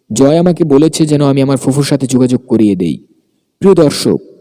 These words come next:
জয় সূত্রধর যে সকল সংগঠনে যুক্ত ছিলেন,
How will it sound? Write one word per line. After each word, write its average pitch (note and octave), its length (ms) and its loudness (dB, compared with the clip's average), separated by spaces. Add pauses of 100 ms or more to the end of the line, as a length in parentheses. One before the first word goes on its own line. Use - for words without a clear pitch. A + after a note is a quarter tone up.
(240)
জয় C#3+ 200 2
সূত্রধর F3 420 2
যে D#3+ 140 0
সকল E3 260 0
সংগঠনে D#3 460 -2
যুক্ত C#3+ 280 -2
ছিলেন, C3 340 0